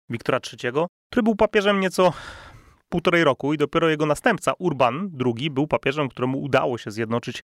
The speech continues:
nieposłusznych wcześniej papieżowi biskupów i przywrócić godność papieską, choć wciąż w Europie formalnie było dwóch papieży. Urban drugi znany był ze swojego słynnego kazania, które rozpoczęło ruch krucjatowy i można by o tym opowiadać dość dużo, ale czas nas goni, więc tego nie zrobię.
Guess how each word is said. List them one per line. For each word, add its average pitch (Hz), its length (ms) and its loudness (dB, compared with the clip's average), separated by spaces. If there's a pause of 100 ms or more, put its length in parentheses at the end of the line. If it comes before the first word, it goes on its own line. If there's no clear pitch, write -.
nieposłusznych 127 640 -2
wcześniej 127 260 -4
papieżowi 117 440 -4
biskupów 175 560 -4 (180)
i 151 60 -2
przywrócić 147 520 -2
godność 143 380 0
papieską, - 600 -8
choć - 360 -6 (220)
wciąż 151 400 0
w 127 60 0
Europie 127 520 2 (360)
formalnie 113 460 -2
było 107 180 -6
dwóch 101 220 -12
papieży. 95 420 -8 (260)
Urban 185 280 4
drugi 175 200 0
znany 151 220 4
był 147 340 0
ze 135 80 -2
swojego 135 280 0
słynnego 143 400 0
kazania, 139 360 2
które 135 220 -2
rozpoczęło 131 480 -2
ruch 147 140 -2
krucjatowy 123 640 -4 (220)
i 127 60 -8
można 131 280 0
by 120 100 -2
o 123 40 0
tym 123 180 -2
opowiadać 120 400 -2
dość 127 200 -2
dużo, 123 400 -2
ale 117 280 -2 (340)
czas 131 220 -2
nas 117 160 -8
goni, 120 260 -2
więc 113 160 -6
tego 117 160 -4
nie 113 100 -4
zrobię. 104 340 -4